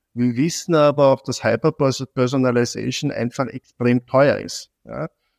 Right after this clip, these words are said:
Und dass man auch sehr vorsichtig sein muss mit diesem Hyper-Personalization-Thema. Es gibt viele Wünsche und diese Wünsche werden nicht alle erfüllt werden, aber wir werden sie, ich sag's, nach einem Maximalprinzip oder nach einer Wirtschaftlichkeitsprinzip entwickeln, zu sagen, mit dem Budget werden wir versuchen, das Bestmögliche für unsere Kunden und Mitglieder rauszuholen.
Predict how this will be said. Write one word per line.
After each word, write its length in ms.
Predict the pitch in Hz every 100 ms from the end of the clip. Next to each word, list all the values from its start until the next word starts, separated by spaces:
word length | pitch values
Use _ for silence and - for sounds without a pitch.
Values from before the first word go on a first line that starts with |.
| _
Und 120 | - 123
dass 120 | 120
man 120 | 127
auch 60 | 123
sehr 260 | - 135
vorsichtig 680 | 135 117 131 139 139 - 123
sein 220 | - 113
muss 200 | 113 110
mit 160 | 117 110
diesem 280 | 110 117 104
Hyper-Personalization-Thema. 1400 | 101 110 113 110 101 107 98 98 104 98 - 110 _ _ _ _ _ _ _ _ _ _ _ _ _ -
Es 180 | 135 -
gibt 220 | 175 -
viele 300 | 175 165 143
Wünsche 420 | 170 - - 240
und 240 | - 151
diese 280 | 160 147 147
Wünsche 420 | 135 190 - 175
werden 260 | 147 143 135
nicht 220 | 151 147
alle 200 | 135 131
erfüllt 440 | 123 - 135 185 -
werden, 200 | 170 156
aber 220 | 139 127
wir 140 | 131
werden 260 | 117 120 143
sie, 320 | - 147 147 _ _ _ _ _ _ _
ich 140 | - -
sag's, 280 | 131 -
nach 160 | 143 131
einem 240 | 131 127
Maximalprinzip 1300 | 120 117 - 143 123 101 123 151 143 127 - 143 151
oder 180 | 143 123
nach 200 | 123 117
einer 240 | 131 117 107
Wirtschaftlichkeitsprinzip 1400 | 127 - 147 - 135 - - 123 - - 123 - 127 120
entwickeln, 440 | 107 113 123 151
zu 120 | -
sagen, 360 | 127 135 123 117
mit 220 | 151 -
dem 120 | 147
Budget 440 | 120 123 - 113 135
werden 200 | 127 123
wir 80 | 123
versuchen, 480 | - - 117 131
das 140 | 123 123
Bestmögliche 720 | - 104 - 113 107 120 131
für 140 | - 120
unsere 240 | 113 127
Kunden 320 | - 123 107
und 100 | 131
Mitglieder 360 | 127 123 139 139
rauszuholen. 480 | - _ _ -